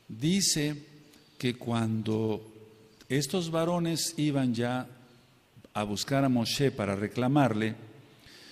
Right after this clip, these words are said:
entonces la esposa de On le dijo: "No, tú sálvate,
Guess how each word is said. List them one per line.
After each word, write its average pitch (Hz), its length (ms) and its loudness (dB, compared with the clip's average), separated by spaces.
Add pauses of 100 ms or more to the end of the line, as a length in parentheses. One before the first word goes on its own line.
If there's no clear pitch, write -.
(220)
entonces 151 680 2 (1300)
la 117 180 0
esposa 147 480 0
de 160 140 0
On 156 320 4
le 123 80 2
dijo: 117 300 0
"No, 92 320 -2
tú 147 160 -2
sálvate, 90 640 -2